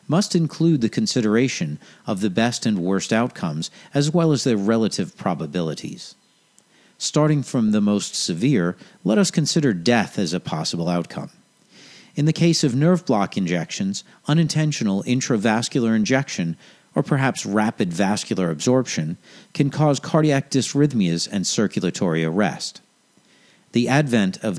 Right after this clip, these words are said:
intralipid therapy has reduced this threat, but not eliminated it. Certainly, it would be hard to argue that any patient is a good candidate for Torsades de Pointes,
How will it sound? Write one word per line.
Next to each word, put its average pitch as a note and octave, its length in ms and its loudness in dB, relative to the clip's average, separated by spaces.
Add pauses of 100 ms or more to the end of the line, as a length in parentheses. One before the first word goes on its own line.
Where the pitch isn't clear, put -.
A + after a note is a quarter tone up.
intralipid F#2+ 680 0
therapy D3 680 0 (300)
has C3 220 0
reduced D3 480 2
this E2+ 260 -4
threat, E2 400 -6 (280)
but E3 120 0
not E3 220 4
eliminated G#2 580 2
it. - 140 -10 (800)
Certainly, B2+ 580 2 (160)
it C3+ 100 0
would C3+ 120 0
be C3+ 120 4
hard D3+ 360 0
to C#3+ 80 0
argue G2 540 0 (200)
that A2+ 200 -2
any E3+ 160 4
patient B2 400 0
is G2+ 120 2
a G2 220 0 (240)
good A#2+ 380 4 (120)
candidate E2 580 -2 (200)
for - 160 -4
Torsades F#2 560 -2
de F#2 100 -4
Pointes, D#2+ 400 -4